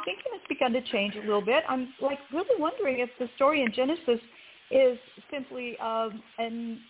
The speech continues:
a Hebrew version of a creation myth.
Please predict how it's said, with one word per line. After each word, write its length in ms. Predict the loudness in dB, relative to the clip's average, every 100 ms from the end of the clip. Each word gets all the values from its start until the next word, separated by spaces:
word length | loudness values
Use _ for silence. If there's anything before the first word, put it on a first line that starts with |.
| -2
a 120 | 0 0 0
Hebrew 680 | 0 0 0 2 2 -2 -6 -14 -20 -20 -14 2
version 540 | 4 4 2 0 0 0
of 140 | 0
a 60 | 0
creation 640 | -6 -6 -2 -4 -4 -6
myth. 160 | -6